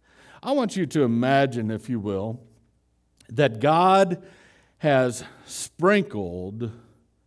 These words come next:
clues in His Word, suggestions as to how we can be prepared for the transitions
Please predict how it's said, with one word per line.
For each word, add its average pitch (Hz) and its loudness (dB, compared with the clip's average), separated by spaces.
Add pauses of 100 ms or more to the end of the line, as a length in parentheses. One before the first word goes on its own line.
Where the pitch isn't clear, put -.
(200)
clues - -4 (840)
in 135 -2
His 143 0
Word, 107 -4 (1200)
suggestions - -4 (1040)
as 151 0
to 147 -4
how 165 0
we 160 -2
can 190 -4
be 165 -2
prepared 85 -8 (720)
for 147 2
the 123 -2
transitions 110 -6